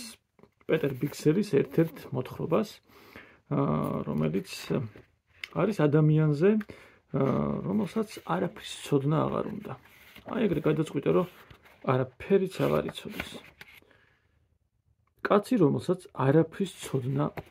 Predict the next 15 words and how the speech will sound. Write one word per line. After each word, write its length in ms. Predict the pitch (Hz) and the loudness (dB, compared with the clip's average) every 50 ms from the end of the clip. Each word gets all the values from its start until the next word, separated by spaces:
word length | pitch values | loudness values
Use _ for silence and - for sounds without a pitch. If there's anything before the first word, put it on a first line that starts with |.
| - - | -20 -12
აღარ 320 | - - 127 120 123 127 - | -8 -6 -6 -4 -4 -6 -6
უნდოდა. 360 | - - - - - - - - - _ _ - - - - - - - _ - - - - - - - - _ _ _ _ _ | -8 -12 -16 -18 -18 -18 -20 -20 -20 _ _ -20 -20 -18 -14 -14 -14 -14 _ -18 -20 -20 -20 -20 -20 -20 -20 _ _ _ _ _
სათხართ? 600 | _ - - - - - 180 185 190 170 151 - - - - - - - _ - - _ _ _ _ _ _ _ _ - - _ - - _ _ _ _ _ _ _ _ _ _ _ _ _ - | _ -6 -6 -6 -2 0 2 4 4 4 2 -2 -8 -18 -20 -20 -20 -20 _ -20 -20 _ _ _ _ _ _ _ _ -20 -20 _ -20 -20 _ _ _ _ _ _ _ _ _ _ _ _ _ -2
დავიწყოთ. 440 | - 135 208 147 - - - - - - - - - - - - - - - - - - - - - | 0 2 2 2 0 -4 -14 -18 -20 -20 -20 -20 -20 -20 -20 -20 -20 -20 -20 -20 -20 -20 -20 -14 -4
„არაფრის 480 | - 175 185 226 247 240 240 - 262 - | 0 4 4 6 6 4 2 0 -2 -2
ცოდნა 360 | - - - 180 156 185 180 170 | -2 0 2 2 4 6 6 6
აღარ 260 | 156 139 135 135 131 | 6 6 4 4 2
მინდა“, 320 | - - - - - - - - _ _ _ _ _ _ _ _ _ - | 0 -4 -6 -6 -8 -8 -10 -12 _ _ _ _ _ _ _ _ _ -6
თქვა 200 | - - 147 135 | 0 2 4 4
კაცმა, 400 | 131 - - 156 156 - - 226 | 4 4 2 0 2 2 2 4
რომელსაც 360 | 220 180 165 170 - - 185 - | 4 4 4 2 2 0 -2 -2
არაფრის 400 | 151 131 - 143 131 - 147 139 | -2 -2 -2 -2 -4 -4 -4 -6
ცოდნა 280 | - - 135 - - 143 | -4 -4 -4 -4 -2 -2
აღარ 220 | 143 135 139 135 - | -2 -2 -2 -4 -4
უნდოდა. 340 | - - - - - - | -4 -6 -8 -8 -10 -10